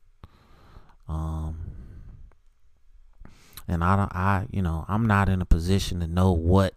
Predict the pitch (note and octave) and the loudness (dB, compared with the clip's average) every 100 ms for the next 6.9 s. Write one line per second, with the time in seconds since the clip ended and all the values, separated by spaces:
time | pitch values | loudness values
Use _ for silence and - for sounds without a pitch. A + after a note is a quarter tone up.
0 | - D#2+ F2+ F#2+ F#2 F2 E2+ F2 G#2 E2+ | -8 -4 -2 -2 0 -2 0 -2 -2 -2
1 | F2+ - - - - - _ - - _ | -4 -8 -12 -18 -20 -20 _ -20 -20 _
2 | - F#2+ G2 F2+ F2+ F2+ F2 E2+ F2+ - | -4 -2 0 0 2 2 2 0 -6 -14
3 | _ _ _ _ _ _ _ _ _ _ | _ _ _ _ _ _ _ _ _ _
4 | _ _ - F2 D#2+ F2 A#2 A#2+ A#2+ A#2 | _ _ -8 -6 -4 2 4 8 8 6
5 | A2 A#2 A2 - - G#2+ G2+ F2 A2+ A#2+ | 4 2 2 -2 -2 0 2 6 6 6
6 | A#2 - F2+ - E2+ D#2+ D#2 - - | 2 0 0 0 0 -2 -4 -6 -16